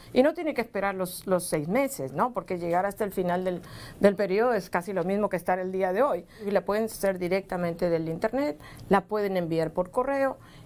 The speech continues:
o su contador también es la mejor herramienta.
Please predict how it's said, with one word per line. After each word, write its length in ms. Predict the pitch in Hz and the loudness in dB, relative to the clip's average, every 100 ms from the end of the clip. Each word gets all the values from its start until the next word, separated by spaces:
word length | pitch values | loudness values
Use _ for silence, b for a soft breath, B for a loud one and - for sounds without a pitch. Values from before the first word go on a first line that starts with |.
| - | 2
o 120 | 220 220 | 2 4
su 160 | 214 | -2
contador 460 | 185 160 160 160 160 | -6 -4 -2 -2 -2
también 320 | 165 151 156 | -2 -2 0
es 100 | 156 | -2
la 80 | 156 | -2
mejor 300 | 151 151 147 | -4 -2 -4
herramienta. 560 | 151 143 131 104 - | -4 -4 -6 -8 -10